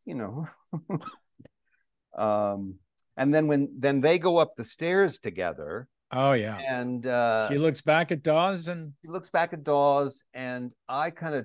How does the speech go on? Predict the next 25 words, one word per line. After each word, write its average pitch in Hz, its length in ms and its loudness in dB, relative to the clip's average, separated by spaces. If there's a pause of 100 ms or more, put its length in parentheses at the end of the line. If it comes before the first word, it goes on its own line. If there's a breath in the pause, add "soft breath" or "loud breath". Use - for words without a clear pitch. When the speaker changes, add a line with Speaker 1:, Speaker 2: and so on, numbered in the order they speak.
Speaker 1:
tilted 143 460 -6
my 113 380 -4
head 143 220 -4
like 107 240 0
this 135 500 0
because 123 480 -4
they 131 140 2
were 117 140 -2
going 123 460 2 (140)
up 139 300 -2 (560)
where 127 180 6
I 120 40 8
Speaker 2:
Right. 107 120 0
Speaker 1:
couldn't 143 380 -10
really 120 280 -4
see 180 340 -4
them. 117 320 -4 (340 soft breath)
And 127 140 -4
I 131 60 2
remember 147 360 0
thinking, 139 760 -6
"Mm-mm, 143 300 -8
I 135 40 -6
wonder 170 360 -4
if 143 80 -2